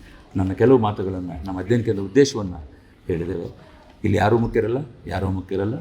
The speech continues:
ನೀರೆಲ್ಲವೂ ತೀರ್ಥ. ನಮ್ಮ ನಮ್ಮ ಹೃದಯಗಳಲ್ಲಿ ಹುಟ್ಟುವ ಎಲ್ಲ ಆಲೋಚನೆಯೂ ಕೂಡ ಮಹತ್ವವಾದದ್ದೇ. ಇದನ್ನೇ ಸಾರ ರೂಪದಲ್ಲಿ ಹೇಳುವಂಥದ್ದು.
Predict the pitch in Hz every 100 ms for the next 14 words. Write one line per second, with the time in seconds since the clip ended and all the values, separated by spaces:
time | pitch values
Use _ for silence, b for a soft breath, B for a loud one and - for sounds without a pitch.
0 | - - - 95 110 117 127 139 151 185
1 | 104 98 - - - - - - - -
2 | - 92 123 143 156 180 170 - - 117
3 | 147 165 165 165 160 120 135 - 170 175
4 | 117 127 170 156 113 143 165 170 170 175
5 | 208 220 220 208 147 147 - 127 110 92
6 | 104 - 110 147 170 110 104 - - -
7 | 104 120 156 131 131 113 107 90 95 95
8 | 82 87 -